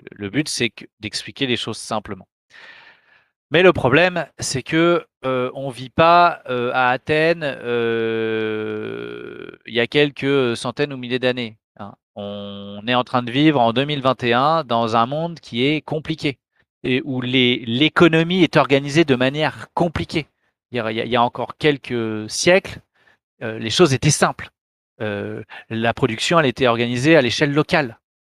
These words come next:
Euh, donc on produisait localement, entre communautés, et, entre villages, et on se répartissait les choses. C'était pas très compliqué. Aujourd'hui, on a, euh,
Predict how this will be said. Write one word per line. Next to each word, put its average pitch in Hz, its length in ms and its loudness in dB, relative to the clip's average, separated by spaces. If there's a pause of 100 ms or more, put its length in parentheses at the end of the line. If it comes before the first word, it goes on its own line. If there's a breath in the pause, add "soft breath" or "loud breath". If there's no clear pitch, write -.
(280)
Euh, 113 160 -4
donc 131 220 -4
on 117 360 -10
produisait 127 420 0
localement, 139 800 4
entre 131 200 -4
communautés, 120 1200 2
et, 110 60 0
entre 110 200 -6
villages, 131 540 2 (280 loud breath)
et 127 140 0
on 151 40 -2
se - 80 -8
répartissait 135 420 -4
les 139 80 2
choses. 175 220 0 (200 loud breath)
C'était - 320 -4
pas - 240 -2
très - 180 -8
compliqué. 139 540 -12 (480)
Aujourd'hui, 139 760 0
on 120 160 -4
a, 147 340 2
euh, 117 120 -2